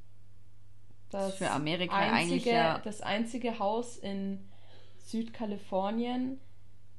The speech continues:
Speaker 2: nein, das einzige Haus in San Diego, was komplett aus Ziegelsteinen
Speaker 1: Es ist doch
Speaker 2: gebaut
Speaker 1: sowieso
Speaker 2: wurde.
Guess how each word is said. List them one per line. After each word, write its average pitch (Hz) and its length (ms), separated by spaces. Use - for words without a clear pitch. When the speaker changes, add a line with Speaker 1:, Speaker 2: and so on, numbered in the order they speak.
Speaker 2:
nein, 214 240
das 202 80
einzige 214 300
Haus 208 200
in 202 80
San 202 280
Diego, 196 600
was 196 360
komplett 202 480
aus - 240
Ziegelsteinen 190 800
Speaker 1:
Es 190 140
ist 185 160
doch 190 60
Speaker 2:
gebaut 185 240
Speaker 1:
sowieso 185 220
Speaker 2:
wurde. 202 180